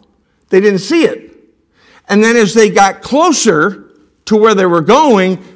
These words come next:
they saw the star again, and they saw exactly where it was. In verse ten, it says, it says, uh, "When they saw the star, they rejoiced with exceeding great joy." So obviously they had lost sight of it, and then they found it again.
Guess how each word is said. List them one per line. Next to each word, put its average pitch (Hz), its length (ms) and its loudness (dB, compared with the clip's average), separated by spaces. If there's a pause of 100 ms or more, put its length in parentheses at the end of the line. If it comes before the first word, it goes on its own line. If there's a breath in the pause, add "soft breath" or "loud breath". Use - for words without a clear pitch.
they 214 140 2
saw 185 380 0
the 190 140 -2
star 151 520 -2
again, 175 440 -4
and 180 120 -6
they 165 140 -4
saw 165 280 0
exactly 165 840 -2 (400 loud breath)
where 147 300 0
it 127 100 -8
was. 151 600 -2 (300 soft breath)
In 151 180 -6
verse 160 340 -6
ten, 202 380 -2
it 165 120 -8
says, 165 580 -2 (380 soft breath)
it 156 140 -6
says, 170 460 -4
uh, 160 160 -2
"When 170 260 -6
they 175 180 -4
saw 170 440 -2
the 202 140 -6
star, 180 600 -4
they 165 360 -8
rejoiced 175 960 -4 (360 loud breath)
with 170 240 -2
exceeding 175 600 -6
great 147 220 -4
joy." 240 280 0
So 170 200 -8
obviously 170 760 -2
they 151 160 -6
had 143 120 -8
lost 139 360 -8
sight 185 280 0
of 180 100 -2
it, 190 180 -6
and 135 100 -10
then 139 100 -8
they 135 120 -8
found 226 340 -2
it 180 100 -2
again. 160 340 -4